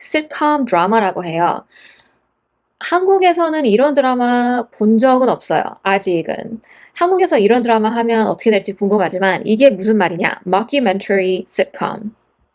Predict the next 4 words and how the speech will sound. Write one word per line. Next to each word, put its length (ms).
제가 380
구글 300
언니한테 1040
막, 240